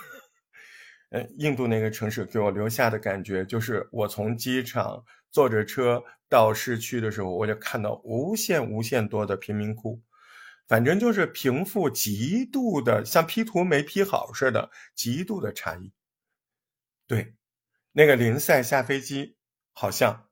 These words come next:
跟我的感觉一样，<laughs> 但是他给我的感觉不同的是什么？他一下飞机，他觉得怎么这么热？嗯，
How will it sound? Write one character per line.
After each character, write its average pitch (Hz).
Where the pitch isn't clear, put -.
跟 123
我 95
的 101
感 87
觉 92
一 87
样， 90
<laughs> -
但 180
是 165
他 202
给 139
我 123
的 117
感 113
觉 101
不 202
同 123
的 104
是 113
什 110
么？ -
他 190
一 190
下 185
飞 180
机， 175
他 -
觉 151
得 156
怎 110
么 -
这 196
么 214
热？ 143
嗯， 90